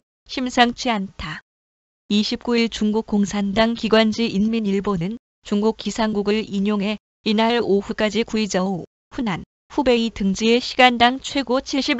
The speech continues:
밀리미터의 비를 예보했다. 산샤댐의 도시 이창은 이십오 일, 이십칠 일 최고 등급인 홍색 폭우 경보가 내려졌다. 이는 세 시간 동안 강우량이 백 밀리미터 이상인 경우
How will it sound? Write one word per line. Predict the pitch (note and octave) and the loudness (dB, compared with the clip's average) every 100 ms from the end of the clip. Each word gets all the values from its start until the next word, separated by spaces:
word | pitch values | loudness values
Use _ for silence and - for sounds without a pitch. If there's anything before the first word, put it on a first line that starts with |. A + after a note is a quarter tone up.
| D3+ | -2
밀리미터의 | F3+ F#3+ G3+ E3+ - A3 A3 A#3 | -2 0 0 -2 -4 -2 0 0
비를 | A3 G#3+ B3 G#3+ | 0 2 2 2
예보했다. | F#3 F3+ A#3 G#3 _ D3+ C#3 - _ _ _ _ _ _ | 0 2 0 0 _ -12 -12 -14 _ _ _ _ _ _
산샤댐의 | - C4 C4 A#3+ A#3 G#3 G#3+ A#3 A#3 | 2 4 4 0 -2 0 0 0 0
도시 | A3 - A3+ | -2 -2 -2
이창은 | F#3 - A3 G#3+ G3 A#3 _ _ A3+ | -4 -4 -4 -4 -4 -8 _ _ -2
이십오 | B3 B3+ - C4 - A3+ A#3+ | 0 0 -2 -6 -2 0 2
일, | A#3+ | 0
이십칠 | A3 C#4+ - - - B3+ | -2 -4 -4 -6 0 -2
일 | C4 | -2
최고 | - C#4+ B3+ | -6 -2 0
등급인 | A#3+ A3 G#3+ G#3+ A3 | 0 -2 0 0 0
홍색 | B3 C#4+ C4+ C4 A#3 - | -2 -4 -4 -2 -4 -4
폭우 | G#3+ A#3 A#3+ | -4 -2 -2
경보가 | G#3 F#3+ G3+ G#3+ A#3 | -2 -4 -2 0 2
내려졌다. | G3 F#3+ G3 D#3+ - - - - _ _ _ _ _ _ - | 2 0 0 -2 -10 -12 -12 -12 _ _ _ _ _ _ 2
이는 | A3 B3 B3 | 2 2 -6
세 | - A#3 A#3 | -2 0 0
시간 | - A3+ A3+ | 0 -2 0
동안 | A3 A3 B3 B3 | 0 0 0 -2
강우량이 | G3 F#3+ G#3 G#3 G3 G#3+ - _ - | -2 -2 0 0 0 -2 -6 _ -4
백 | B3 B3 | -4 -4
밀리미터 | F#3+ G3+ A3 G#3+ - A#3+ A3+ | -2 0 0 -2 -2 0 0
이상인 | - E3 - G3 G3 G3+ | 0 -6 -4 -2 0 -2
경우 | F#3 D#3+ G3 | -2 -2 -4